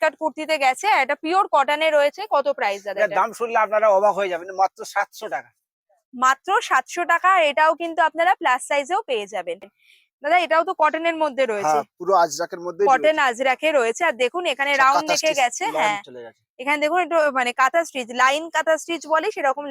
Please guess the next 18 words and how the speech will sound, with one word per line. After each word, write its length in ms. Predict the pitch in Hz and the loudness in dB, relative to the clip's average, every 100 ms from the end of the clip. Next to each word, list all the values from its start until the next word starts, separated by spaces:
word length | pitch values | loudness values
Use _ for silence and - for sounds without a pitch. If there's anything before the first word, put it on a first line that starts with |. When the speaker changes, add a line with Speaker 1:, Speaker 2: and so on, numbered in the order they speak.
| 247 | 0
Speaker 1:
লাইন 200 | 247 302 277 | 0 -2 -2
কাঁথা 180 | 277 285 | -2 -4
স্টিচ 180 | 311 277 269 | -8 -4 0
ওয়ার্কে 320 | 240 240 330 226 | 0 0 -2 -2
এসছে, 220 | - 240 233 | -4 -8 -4
বিউটিফুল। 440 | 311 262 - 214 208 _ _ _ | -4 -6 -10 -16 -18 _ _ _
পুরোটা 360 | 311 339 349 359 359 | -2 0 2 4 4
এরকম 240 | 302 311 320 | 4 2 2
আজরাক 280 | 262 269 320 - | 2 2 -2 -2
প্রিন্টের 340 | 294 285 320 311 | -8 -2 -2 0
মধ্যে 200 | 302 349 330 | -2 0 0
পাচ্ছেন। 280 | 311 415 466 - | 0 -4 -4 0
সাইড 220 | 254 269 - | 0 0 -2
কাট 140 | 302 - | -2 -4
কুর্তিতে 360 | 302 330 320 320 | -10 -6 -2 0
গেছে 180 | 330 440 453 | 0 -2 -8
পিওর 200 | 294 277 254 | 0 0 0
কটনে। 320 | 202 196 196 | -2 -4 -12